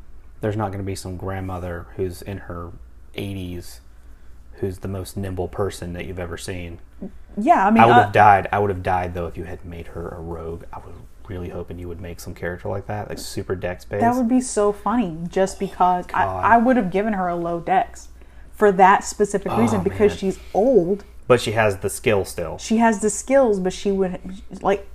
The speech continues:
Speaker 2: eh, like, say, you know, I had
Speaker 1: Sleight of
Speaker 2: a
Speaker 1: hand.
Speaker 2: fifteen, fourteen,
Speaker 1: Oh my
Speaker 2: and a
Speaker 1: God.
Speaker 2: thirteen. I probably would have given her maybe a fourteen.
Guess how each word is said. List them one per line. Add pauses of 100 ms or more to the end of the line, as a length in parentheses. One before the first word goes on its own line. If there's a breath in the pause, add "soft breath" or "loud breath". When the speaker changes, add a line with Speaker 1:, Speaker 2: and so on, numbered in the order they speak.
(180)
Speaker 2:
eh,
like,
say,
you
know,
I
had
Speaker 1:
Sleight
of
Speaker 2:
a
Speaker 1:
hand.
Speaker 2:
fifteen,
fourteen,
Speaker 1:
Oh
my
Speaker 2:
and
a
Speaker 1:
God.
Speaker 2:
thirteen.
I
probably
would
have
given
her
maybe
a
fourteen.